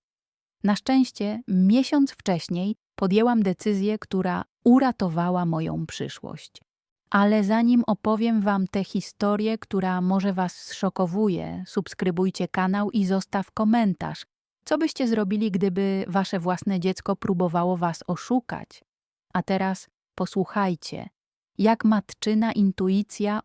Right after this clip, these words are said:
uratowała mnie przed ruiną. Dzień dobry, nazywam się Barbara Wiśniewska. Mam sześćdziesiąt osiem lat i przez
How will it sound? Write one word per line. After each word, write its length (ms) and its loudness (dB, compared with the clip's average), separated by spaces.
uratowała 760 2
mnie 260 -4
przed 340 -6
ruiną. 720 0
Dzień 200 4
dobry, 400 -2
nazywam 540 2
się 220 -4
Barbara 560 0
Wiśniewska. 720 -6
Mam 280 -2
sześćdziesiąt 580 -2
osiem 320 -2
lat 340 -6
i 120 0
przez 320 -6